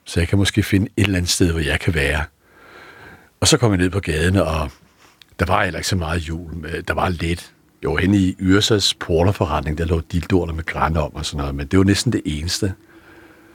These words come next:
Der var også en fyr, der stod og pu-, prøvede at pushe nogle juletræer, der stjålet ned på Enghave Plads.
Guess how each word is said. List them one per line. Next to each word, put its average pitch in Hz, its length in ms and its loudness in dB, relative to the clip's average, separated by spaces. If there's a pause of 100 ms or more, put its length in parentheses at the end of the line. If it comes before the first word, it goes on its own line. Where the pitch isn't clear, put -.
(160)
Der - 60 2
var - 20 4
også 90 180 4
en 110 40 0
fyr, 104 160 2
der 92 80 2
stod 92 160 2
og 85 120 -2
pu-, 90 300 -4
prøvede 87 180 2
at 95 80 -2
pushe 98 520 -2 (760)
nogle 90 340 2
juletræer, 87 560 0
der 85 60 -2
stjålet 87 360 0
ned 85 120 0
på 82 100 -4
Enghave 85 340 0
Plads. - 500 -4